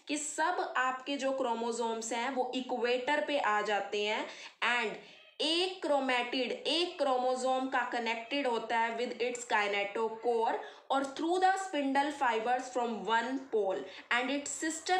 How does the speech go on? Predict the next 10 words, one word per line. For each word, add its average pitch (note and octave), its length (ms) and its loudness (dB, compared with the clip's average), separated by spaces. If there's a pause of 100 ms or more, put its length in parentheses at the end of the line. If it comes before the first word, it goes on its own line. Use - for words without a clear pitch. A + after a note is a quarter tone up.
chromatid D4+ 540 0
connected C4+ 480 0
by B3+ 160 4
its C4+ 260 -2
kinetochore B3+ 720 2
to C#4 100 0
spindle C4+ 580 -2
fibers A3+ 580 2
from A#3 180 -2
the C4 80 4